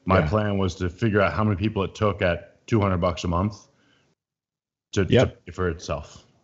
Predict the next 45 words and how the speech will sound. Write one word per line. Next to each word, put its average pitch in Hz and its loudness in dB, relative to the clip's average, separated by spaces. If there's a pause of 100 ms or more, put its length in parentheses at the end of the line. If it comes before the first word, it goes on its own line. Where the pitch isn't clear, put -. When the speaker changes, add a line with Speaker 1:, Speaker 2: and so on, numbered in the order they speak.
(160)
Speaker 1:
You 92 -4
know, 85 0
I 90 2
Speaker 2:
Yep. 113 4
Speaker 1:
would 113 4
have - -6
funded 92 -8
the 85 -6
equipment, 78 -4
but 90 -6
I 92 -4
was 87 -6
like, 95 -8
"How 151 -10
many 180 -2
people 123 0
at 90 -2
two 104 -2
hundred 92 2
bucks 87 0
a - 0
month 82 0
would 82 -2
it 78 -8
take?" 78 -4 (420)
And 101 2
it's 104 0
Speaker 2:
Yeah. 107 2
Speaker 1:
a - -2
key. 123 -2 (600)
You 95 0
wanna 104 4
sell 120 2
your 135 2
key? 160 -8 (120)
Cool. 110 -6 (720)
<laughs> - -6
Let 92 -2
me 113 0
know 110 2
who 117 0
we're 131 0
selling 85 -4
it - -16
to. - -16